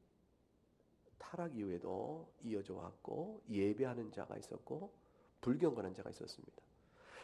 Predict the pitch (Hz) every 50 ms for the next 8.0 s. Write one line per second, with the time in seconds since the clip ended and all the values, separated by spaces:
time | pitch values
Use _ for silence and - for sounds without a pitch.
0 | - - 156 160 175 180 233 277 311 302 285 277 277 - - 185 185 185 220 196
1 | 185 170 196 196 190 196 - 175 123 95 98 101 110 104 101 - - 147 165 175
2 | 185 170 170 165 160 120 98 - 104 101 104 110 107 - - 190 - - - 95
3 | - 92 95 98 - - - - - _ _ - 104 101 98 - 147 151 - -
4 | - - - _ _ _ 98 107 101 - - - 139 123 127 127 - - 127 127
5 | 131 135 - - - 113 107 107 123 127 123 - - - - 113 85 90 98 90
6 | 85 80 - - - 117 110 104 107 104 101 - - 113 - 120 110 - - 127
7 | 139 127 139 127 113 127 127 117 117 104 95 98 - - - - - 175 202